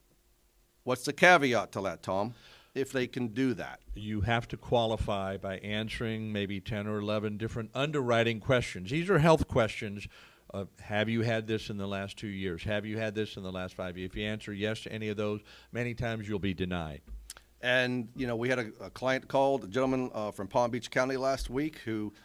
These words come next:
Speaker 1: uh, wants off his Medicare Advantage plan. He wants to take an opportunity of the O E P, exercise his, uh, uh, rights to, uh, change plans during the open enrollment period.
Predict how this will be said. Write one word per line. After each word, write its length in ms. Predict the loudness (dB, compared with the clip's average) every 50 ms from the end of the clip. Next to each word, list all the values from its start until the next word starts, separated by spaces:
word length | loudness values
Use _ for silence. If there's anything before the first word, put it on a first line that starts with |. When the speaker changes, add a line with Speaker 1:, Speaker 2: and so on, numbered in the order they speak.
| -20 -20 -20 _ _ -12
Speaker 1:
uh, 420 | -8 -6 -4 -4 -4 -6 -8 -10 -12 -14 -18
wants 540 | -20 -20 -16 -8 -2 0 2 2 2 2 4
off 160 | 4 4 4
his 160 | 2 0 2
Medicare 320 | 2 2 2 2 0 0
Advantage 420 | 0 2 4 4 4 4 2 -2 -2
plan. 320 | 0 0 2 2 2 0
He 80 | 0 -2
wants 200 | -2 -2 -4 -4
to 60 | -6
take 200 | -4 -4 -4 0
an 60 | 2
opportunity 560 | 2 2 0 -2 -4 -2 0 0 2 2 0
of 120 | 0 -2 -4
the 140 | -6 -6 -2
O 200 | 0 0 0 0
E 80 | -2
P, 360 | -2 0 0 0 0 0 -4 -10 -20 -20 -20 -12 -4 -2
exercise 600 | -2 0 0 -2 -6 0 2 2 2 2 0 -4
his, 200 | -8 -10 -8 -8
uh, 60 | -8
uh, 320 | -6 -6 -6 -6 -6 -8 -6
rights 400 | -2 0 0 0 0 -2 -8 -10
to, 280 | -8 -6 -6 -4 -2
uh, 260 | -2 -2 -2 -2 -4 -6 -8 -14 _ -4
change 320 | 0 0 2 0 -2 -4
plans 320 | -4 -2 -2 0 -2 -4
during 240 | -4 -4 -4 -4 -4
the 80 | -6 -6 -6
open 260 | -6 -6 -6 -6 -6
enrollment 400 | -6 -4 -2 -2 -2 -4 -4 -6
period. 380 | -4 -4 -2 -2 -2 -2 -4